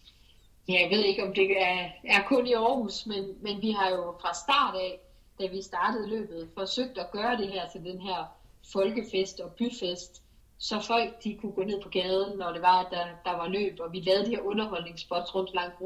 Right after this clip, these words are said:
langs ruten, der kunne skabe stemningen også. Og, men det er det, det vi hører, det er, at, at folk, folk flytter lidt mere rundt også på ruten, og, og de har,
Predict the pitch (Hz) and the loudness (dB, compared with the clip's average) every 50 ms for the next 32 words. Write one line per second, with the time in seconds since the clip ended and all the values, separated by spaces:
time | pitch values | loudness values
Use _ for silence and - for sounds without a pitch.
0 | 190 - - 185 185 175 - - 190 190 208 220 - 190 - 170 170 - 185 - | -10 -2 -2 -2 0 0 -2 0 2 2 2 0 -4 -4 -4 -4 -6 -4 -6 -4
1 | - - 240 240 240 240 - - 214 202 202 214 208 196 185 156 151 160 165 180 | 2 6 6 6 6 6 2 0 -2 -2 0 0 -2 -4 -4 -4 -6 -8 -8 -8
2 | - - - - - _ - - - - - - _ - - - - 208 196 - | -8 -10 -12 -16 -20 _ -20 -20 -20 -20 -20 -20 _ -20 -8 -2 -2 -2 -2 0
3 | 214 214 202 - 214 - - 226 240 240 247 247 247 - - 233 233 220 226 233 | -2 -2 0 2 2 6 6 6 6 6 4 0 0 0 0 0 2 2 0 -2
4 | 214 220 214 208 214 214 214 - 165 170 196 220 226 226 202 180 170 - - - | -2 -2 -2 0 -2 -2 -2 -2 0 0 4 4 4 4 4 2 -2 -6 -14 -18
5 | - - 185 - - 226 208 - - - - _ _ _ _ _ _ _ _ _ | -14 -12 -12 -8 -4 -4 -4 -4 -6 -10 -18 _ _ _ _ _ _ _ _ _
6 | 226 214 208 196 - - 247 240 247 254 226 202 208 233 220 226 214 208 208 220 | -4 -4 -4 -4 -6 -2 0 0 0 0 -2 -2 -2 -2 -2 -4 -4 -2 -2 -2
7 | 214 196 180 190 196 - - 202 190 - 208 220 233 247 - 240 180 160 - - | -4 -2 -2 -4 -4 -4 -6 -8 -8 -4 -4 -2 -2 -2 -2 -6 -10 -10 -6 -4
8 | 185 180 180 156 - 185 180 - - 196 190 185 - 233 233 220 196 - - - | -4 -2 -2 -4 -4 -4 -6 -4 -2 -2 -2 2 4 6 6 6 6 4 2 -2